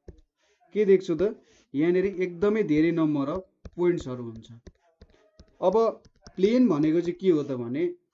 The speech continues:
suppose यदि यो points सँगसँगै, यो जुन ए र B भन्ने points छ, त्यो सँगसँगै अरू पोइन्ट्सहरू जुन छन् यहाँ, यदि त्यो सबै त्यो सर्फेसमा पर्छ,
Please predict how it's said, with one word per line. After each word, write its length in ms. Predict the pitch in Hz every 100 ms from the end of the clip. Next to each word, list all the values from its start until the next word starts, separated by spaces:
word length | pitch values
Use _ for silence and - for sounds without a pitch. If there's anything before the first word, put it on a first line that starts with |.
| _ _
suppose 420 | 214 202 196 202 _ _ _
यदि 240 | 196 214 247 226
यो 120 | 233 226 - - _ _ _ _ _ -
points 340 | 175 180 175 - _ _ -
सँगसँगै, 540 | 143 135 135 123 147 185 _ -
यो 80 | 143
जुन 200 | 151 170
ए 200 | 175 175
र 120 | 190 170
B 140 | 180
भन्ने 260 | 147 127 127 165
points 320 | 160 147 -
छ, 120 | 143 - _ _ _ _
त्यो 140 | 208 247
सँगसँगै 560 | 247 226 208 202 196 220 - _ _
अरू 220 | 185 240 247
पोइन्ट्सहरू 440 | 202 202 - 160 151
जुन 200 | 143 143
छन् 200 | 139 135
यहाँ, 180 | 127 165 _ _ _ _
यदि 200 | 170 190
त्यो 120 | 233 220
सबै 440 | - 196 - 208 233 - _ _ _ _ _ _ _ _ _ _ _ _ _ -
त्यो 60 | 170
सर्फेसमा 540 | 190 185 196 185 180 147
पर्छ, 260 | 135 127